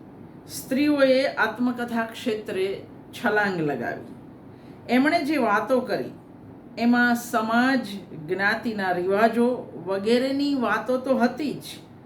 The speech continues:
પણ એને સમાંતર આ સ્ત્રીઓએ શું વેઠ્યું એની વાત વધારે આવી. એટલું જ નહીં,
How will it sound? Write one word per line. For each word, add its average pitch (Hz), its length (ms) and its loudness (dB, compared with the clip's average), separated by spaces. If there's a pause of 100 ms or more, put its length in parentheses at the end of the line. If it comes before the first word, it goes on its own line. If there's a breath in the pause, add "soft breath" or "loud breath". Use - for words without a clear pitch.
(300 loud breath)
પણ 269 160 0
એને 277 300 4
સમાંતર 269 720 2 (340)
આ 240 120 -2
સ્ત્રીઓએ 294 800 -4
શું 311 440 -2
વેઠ્યું 220 640 0 (720)
એની 254 260 4
વાત 185 560 -2
વધારે 170 680 -2
આવી. 120 220 -2 (640 loud breath)
એટલું 269 340 0
જ 285 60 2
નહીં, 302 340 4